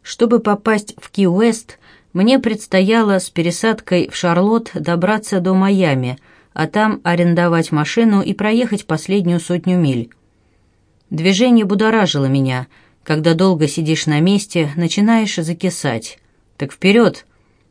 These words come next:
И лучше всего отправляться на юг и отправлять там летние ритуалы миропомазания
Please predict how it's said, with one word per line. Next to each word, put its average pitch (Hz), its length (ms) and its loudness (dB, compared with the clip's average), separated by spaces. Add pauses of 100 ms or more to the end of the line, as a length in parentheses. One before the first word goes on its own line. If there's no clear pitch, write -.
И 185 100 -4
лучше 247 300 2
всего 196 260 -2
отправляться 185 680 0
на 180 160 2
юг 160 380 -4 (400)
и 165 400 2
отправлять 185 680 0
там 175 180 2
летние 175 420 2
ритуалы 165 680 2
миропомазания 160 1040 0